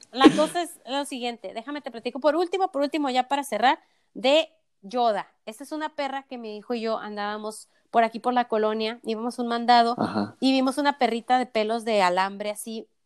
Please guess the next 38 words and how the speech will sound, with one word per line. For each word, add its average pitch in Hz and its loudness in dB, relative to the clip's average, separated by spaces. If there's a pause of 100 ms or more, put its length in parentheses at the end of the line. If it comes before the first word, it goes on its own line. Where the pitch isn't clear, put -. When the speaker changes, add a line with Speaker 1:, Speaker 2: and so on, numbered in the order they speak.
(320)
Speaker 1:
beige, 247 2
Speaker 2:
<laughs> - 4
Speaker 1:
chiquita, 285 4
bebita, 262 -2
caminando. 226 -8 (440)
Entonces 277 -8
yo 311 0
siempre 349 -2
trato 285 -4
de 302 0
rescatar 220 -8
perros 226 -4
cuando 226 -6
los 196 -4
veo 190 -4
lastimados. 202 -4
Los 240 -6
que 269 -4
no 262 -2
están 302 0
lastimados, 254 0
la 254 4
verdad, 214 0
no, 233 -2
porque 214 -6 (760)
a 233 6
veces 262 2
a 240 -4
lo 240 -2
mejor 226 -10
están 254 -8
mejor 240 -6
en 226 -6
la 208 -6
calle, 180 -8
¿sabes? 247 -2 (1300)
O 247 2
sea, 233 0